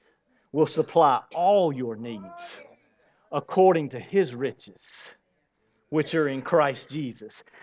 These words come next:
Notice what he said. He's not gonna supply your needs according to your riches. Nah.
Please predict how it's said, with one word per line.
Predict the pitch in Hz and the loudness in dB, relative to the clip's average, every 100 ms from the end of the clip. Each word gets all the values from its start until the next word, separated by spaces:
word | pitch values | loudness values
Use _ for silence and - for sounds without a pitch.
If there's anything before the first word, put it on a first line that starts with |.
| - | 2
Notice | 190 214 - | 6 6 8
what | 208 | 6
he | 196 | 8
said. | 226 214 - - | 6 6 4 -2
He's | 196 | 0
not | 190 226 262 | 4 6 6
gonna | 247 220 | 4 2
supply | - 196 - 202 190 | 0 -2 6 10 10
your | 185 175 | 6 0
needs | 185 170 185 | -2 -4 -4
according | 180 - 190 170 147 | -2 4 4 4 -2
to | 151 | -4
your | 131 185 147 | 0 2 2
riches. | 120 113 139 143 - _ _ _ - - _ _ _ _ _ _ _ _ _ - | 0 -8 -12 -18 -18 _ _ _ -20 -20 _ _ _ _ _ _ _ _ _ -6
Nah. | 131 123 | -2 -2